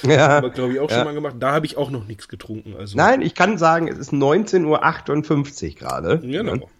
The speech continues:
Speaker 2: Ja.
Speaker 1: Also da kann man dann durchaus schon mal sein sechstes Bier haben.
Speaker 2: Ja, Mensch, da müssen wir ja Gas geben. Du willst ja gleich deine neue Lieblingssendung gucken wahrscheinlich, ne?
Speaker 1: Äh.
Speaker 2: Der Bachelor startet wieder auf
Speaker 1: Ah,
Speaker 2: R T L.
Speaker 1: ist der Bachelor wieder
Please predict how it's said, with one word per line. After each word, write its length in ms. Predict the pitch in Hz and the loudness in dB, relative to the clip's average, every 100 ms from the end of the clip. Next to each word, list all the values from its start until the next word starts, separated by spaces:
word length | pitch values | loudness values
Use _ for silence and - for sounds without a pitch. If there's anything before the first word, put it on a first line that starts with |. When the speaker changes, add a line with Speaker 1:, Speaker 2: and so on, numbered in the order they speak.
| _ | _
Speaker 2:
Ja. 300 | - 110 185 | -10 -6 -2
Speaker 1:
Also 360 | 220 98 107 104 | 0 0 -2 -2
da 200 | 101 117 | 4 4
kann 180 | 120 139 | 6 4
man 140 | 135 | 6
dann 320 | 127 120 104 | 4 2 -4
durchaus 480 | 110 135 135 123 120 | -2 -2 2 2 2
schon 240 | - 117 113 | 0 0 4
mal 260 | 107 104 | 4 4
sein 180 | 104 104 | 4 2
sechstes 360 | 107 101 95 85 | 0 -2 -8 -4
Bier 260 | 104 87 | -2 -2
haben. 260 | 76 87 76 | -2 -4 0
Speaker 2:
Ja, 80 | 170 | 2
Mensch, 160 | 170 165 | 4 6
da 100 | 160 | 4
müssen 240 | 170 151 | 4 4
wir 60 | 156 | 4
ja 100 | 147 | 4
Gas 200 | 180 185 | 0 0
geben. 180 | 139 | -2
Du 100 | 131 | -2
willst 160 | 131 156 | -2 0
ja 80 | 139 | 0
gleich 220 | 123 127 | 0 -2
deine 200 | 135 127 | -4 -2
neue 220 | 127 127 | 0 0
Lieblingssendung 560 | 123 160 127 110 110 104 | -2 -4 -6 -6 -6 -8
gucken 240 | 104 113 | -10 -10
wahrscheinlich, 400 | 101 101 104 107 | -10 -8 -8 -10
ne? 120 | 156 254 _ - _ - | -12 -16 _ -20 _ -20
Speaker 1:
Äh. 880 | 62 62 69 67 - - - - - | -14 -14 -12 -12 -12 -12 -12 -14 -2
Speaker 2:
Der 120 | 143 | -2
Bachelor 480 | 151 - - 165 139 | 2 2 4 4 2
startet 480 | - 170 - - - | 2 0 2 2 4
wieder 160 | 277 | 6
auf 80 | 247 | 8
Speaker 1:
Ah, 240 | 196 226 226 | 10 10 12
Speaker 2:
R 200 | 220 220 | 12 10
T 60 | |
L. 40 | 208 | 6
Speaker 1:
ist 140 | 202 | 6
der 100 | 214 | 4
Bachelor 580 | 165 214 - 190 156 143 | 4 0 0 2 4 4
wieder 220 | 143 131 | 2 2